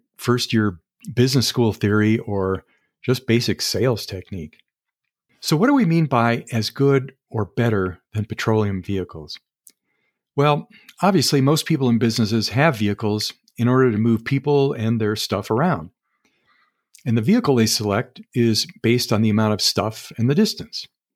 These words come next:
But there's many ways to move yourself and your stuff around, but in many cases, having a dedicated vehicle is more convenient than the alternatives, like, say, taxis or, or buses. So I like to summarize these concepts as performance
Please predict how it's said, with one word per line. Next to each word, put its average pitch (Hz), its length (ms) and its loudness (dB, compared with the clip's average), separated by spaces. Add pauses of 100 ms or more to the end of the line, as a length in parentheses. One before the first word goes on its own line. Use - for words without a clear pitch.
(160)
But 160 160 -2
there's 156 220 0
many 247 180 4
ways 113 360 2
to 107 100 -4
move 120 180 0
yourself 110 400 0
and 110 60 -2
your 101 80 0
stuff 101 320 -4
around, 104 500 -2 (380)
but 120 320 0 (240)
in 135 180 -2
many 220 220 4
cases, 110 480 -2
having 131 260 2
a 110 40 2
dedicated 123 540 0
vehicle 110 340 0
is - 140 -6
more 139 180 2
convenient 110 680 0 (500)
than 113 140 4
the 110 120 4
alternatives, 98 640 0
like, 95 180 -10
say, 98 340 0
taxis 101 640 -2
or, 82 160 -10 (200)
or 95 100 -12
buses. - 520 -8 (1000)
So - 160 0
I 185 60 4
like 226 160 4
to 151 80 0
summarize 143 480 2
these 113 120 0
concepts 107 640 0
as 98 260 -4 (280)
performance 151 720 0